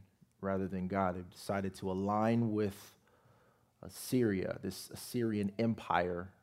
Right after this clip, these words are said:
because of their military strength, instead of trust this God who has done so many great things for them throughout their history on earth. So today,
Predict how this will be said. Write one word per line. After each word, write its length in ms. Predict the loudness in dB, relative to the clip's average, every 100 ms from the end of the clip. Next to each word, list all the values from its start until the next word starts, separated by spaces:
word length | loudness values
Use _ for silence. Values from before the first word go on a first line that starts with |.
| _ -12
because 340 | -8 -4 -2
of 100 | -2
their 140 | 0 4
military 640 | 6 6 4 0 -2 -2
strength, 460 | -6 -8 -8 -8 -10 -20 -20 _ -20 _ -12
instead 280 | -8 0 0
of 120 | 0
trust 340 | 0 0 0
this 160 | -4 -6
God 340 | 2 6 6
who 200 | 4 0
has 180 | -2 -2 -4
done 280 | -4 -2 -2
so 720 | -6 -8 0 2 2 0 -4 -6
many 420 | -4 -2 -2 -6 -10 _ _ -20 -4
great 320 | 4 4 4
things 340 | -2 0 0 -2
for 160 | -8
them 380 | -6 -4 -4 -6 -12 _ _ -20 _
throughout 340 | 2 4 4 2
their 160 | -2
history 500 | 0 -4 -4 -2 0
on 140 | 0 2
earth. 360 | 2 2 -2 -14 _ _ _ _ _ _ _ _ _ _ -4
So 180 | 4 4
today, 520 | 8 10 12 10